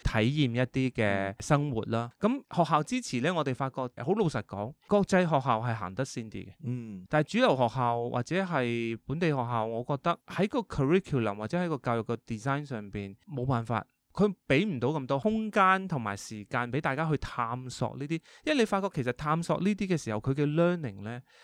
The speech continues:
Speaker 1: 係好入到生命嘅，佢唔係書本上嘅知識，佢唔係頭腦入邊嘅知識，
Speaker 2: 嗯。
Speaker 1: 佢係真係可以入到個心嘅。誒，可能講多少少背景啊，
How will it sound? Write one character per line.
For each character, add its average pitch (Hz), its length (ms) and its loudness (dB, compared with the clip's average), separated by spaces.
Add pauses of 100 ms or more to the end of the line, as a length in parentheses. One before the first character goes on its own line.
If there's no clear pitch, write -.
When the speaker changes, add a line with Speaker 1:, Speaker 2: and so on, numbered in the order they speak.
(120)
Speaker 1:
係 135 220 2
好 123 180 -2
入 143 360 2 (180)
到 113 300 0
生 143 240 -2
命 104 240 -6
嘅， - 120 -14 (160)
佢 247 100 4
唔 190 100 2
係 117 120 4
書 196 200 0
本 147 160 -2
上 123 140 -4
嘅 104 60 -6
知 110 160 -10
識， 123 140 -8
佢 147 120 -2
唔 143 80 0
係 110 80 0
頭 101 160 -6
腦 98 180 -4
入 110 60 -2
邊 104 180 -8
嘅 101 40 -10
知 - 140 -16
識， - 140 -14
Speaker 2:
嗯。 - 260 -8
Speaker 1:
佢 - 80 -2
係 143 60 -2
真 190 180 -4
係 147 120 -2
可 123 120 -2
以 131 300 -4 (100)
入 117 180 -6
到 120 120 -2
個 123 100 -2
心 113 160 -2
嘅。 107 280 -8 (420)
誒， - 160 -12
可 127 120 -4
能 131 220 0
講 123 280 0
多 175 160 4
少 151 100 2
少 147 140 -2
背 113 260 0
景 101 320 -8
啊， 127 180 -10